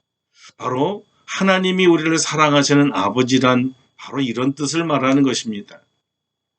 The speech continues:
사랑하는 아들이 기도하여 자기의 쓸 것을 구할 때 하나님 아버지께서는 다 주십니다. 오히려 모든 쓸 것을 구하라 하고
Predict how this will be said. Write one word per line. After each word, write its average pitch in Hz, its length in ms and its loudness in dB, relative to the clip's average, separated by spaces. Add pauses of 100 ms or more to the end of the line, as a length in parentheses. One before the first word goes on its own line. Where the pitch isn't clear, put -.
(580)
사랑하는 165 840 0
아들이 143 600 0
기도하여 123 720 0 (520)
자기의 160 420 0
쓸 202 220 0
것을 170 320 0
구할 120 420 2
때 123 360 2 (300)
하나님 180 540 -2
아버지께서는 147 1160 2
다 - 440 -6
주십니다. 143 600 0 (460)
오히려 190 380 4
모든 151 480 2
쓸 196 240 -2
것을 156 340 0
구하라 151 580 2
하고 143 440 0